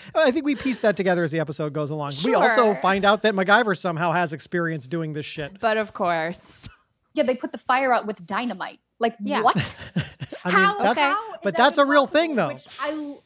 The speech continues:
Speaker 3: uh, apparently, and I
Speaker 1: <laughs>
Speaker 3: love how the woman, Laura,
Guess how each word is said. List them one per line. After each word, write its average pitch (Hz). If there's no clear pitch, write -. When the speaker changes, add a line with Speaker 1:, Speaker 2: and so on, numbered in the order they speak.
Speaker 3:
uh, 311
apparently, 269
and 233
I 233
Speaker 1:
<laughs> 214
Speaker 3:
love 220
how 190
the 202
woman, 214
Laura, 202